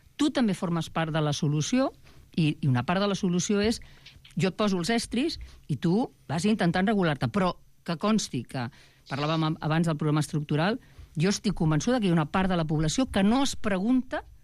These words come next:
si té o no té covid, perquè no pot permetre's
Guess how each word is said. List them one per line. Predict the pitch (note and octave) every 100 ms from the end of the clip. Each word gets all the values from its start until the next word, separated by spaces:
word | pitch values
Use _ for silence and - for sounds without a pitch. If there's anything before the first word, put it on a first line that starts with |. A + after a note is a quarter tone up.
| - - - _ _
si | - G3 D3+
té | A3+ F#4 -
o | E3+
no | E3+ F3+
té | E3 F#3 - -
covid, | C#3+ B2+ - - _ -
perquè | E3+ - E3 G3
no | G#3 D4
pot | - G3 -
permetre's | D3+ D#3+ D#3 A3+ C4+